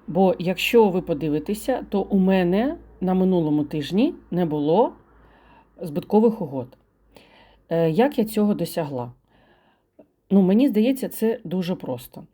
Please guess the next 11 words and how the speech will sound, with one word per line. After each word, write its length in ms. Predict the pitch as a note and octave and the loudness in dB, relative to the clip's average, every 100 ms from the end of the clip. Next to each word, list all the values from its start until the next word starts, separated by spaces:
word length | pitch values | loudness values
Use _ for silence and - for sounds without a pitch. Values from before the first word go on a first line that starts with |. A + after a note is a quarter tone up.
| _ _ _ - | _ _ _ -8
По-перше, 480 | F#3 C4 D4+ - | 4 4 4 -4
я 560 | F3+ F3+ G#3 A#3+ A#3+ A#3 _ _ _ _ _ _ _ _ - | -2 0 2 2 0 -2 _ _ _ _ _ _ _ _ -4
дуже 240 | G#3 G#3+ | 0 0
спокійно 640 | G#3+ G#3 G3 E3+ D3+ D#3+ - | -2 -4 -4 -2 -2 -2 0
і 100 | G3+ | 0
врівноважено 800 | G3 E3+ E3 C#3 C3 C#3+ D#3+ A#3 - _ | 2 0 0 -2 -4 -4 -6 -6 -10 _
підходила 680 | G3+ - G3 A3 C#4+ D4 | -10 -2 0 2 2 0
до 280 | C4+ F3 G3 | -2 -2 -2
відкриття 680 | E3+ - E3 D3+ G3 G#3+ D4 - | -4 -10 -12 -6 -2 -2 -2 -14
кожної 440 | - E3 E3 F3+ F3 | -6 -4 -2 0 -2
угоди. 420 | C#3+ C3+ A2+ | -2 -6 -8